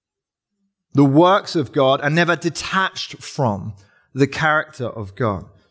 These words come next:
You know, it is right that we have alarm bells going off when we see communities trying to operate in the gifts of the Spirit where we don't see any evidence of the fruit of the Spirit.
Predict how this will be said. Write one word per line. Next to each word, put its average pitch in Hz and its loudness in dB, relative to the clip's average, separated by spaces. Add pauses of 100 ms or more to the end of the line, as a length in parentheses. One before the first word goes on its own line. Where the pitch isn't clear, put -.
(360)
You 135 0
know, 175 4
it 190 2
is 165 -4
right 151 -2 (760)
that 147 4
we 147 0
have 160 2
alarm 151 0
bells 123 -2
going 123 -4
off 120 -4
when 143 2
we 170 4
see 170 0
communities 147 -4
trying 139 -4
to - -8
operate 143 0
in 120 -4
the 117 -6
gifts 165 -2
of 117 -8
the 117 -8
Spirit 110 -4
where 117 -4
we 135 -6
don't 123 -4
see 120 -10
any 117 -8
evidence 107 -10
of 101 -10
the 104 -16
fruit - -2
of 95 -12
the - -14
Spirit. - -10